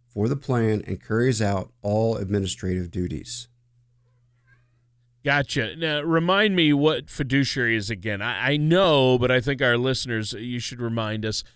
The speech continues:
Speaker 2: so we know. Eh, that's an important one.
Speaker 1: Well, we here at Nolan Financial are fiduciaries.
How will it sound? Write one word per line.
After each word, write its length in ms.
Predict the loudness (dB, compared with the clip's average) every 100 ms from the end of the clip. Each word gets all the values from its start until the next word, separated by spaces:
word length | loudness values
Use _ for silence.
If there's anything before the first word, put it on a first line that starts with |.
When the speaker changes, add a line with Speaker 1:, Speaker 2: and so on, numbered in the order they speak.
| _
Speaker 2:
so 240 | -4 2 2
we 180 | 2 0
know. 460 | 0 2 2 2
Eh, 200 | -2 -6
that's 260 | -6 -6 -4
an 80 | -4
important 500 | -4 -4 -4 -6 -10
one. 200 | -12 -16 _ _ -20 _ _
Speaker 1:
Well, 240 | 0 4
we 180 | 6 6
here 200 | 6 6
at 120 | 2
Nolan 400 | 2 2 4 2
Financial 460 | 0 0 0 0 0
are 220 | 0 0
fiduciaries. 840 | 0 0 0 0 0 0 0 -4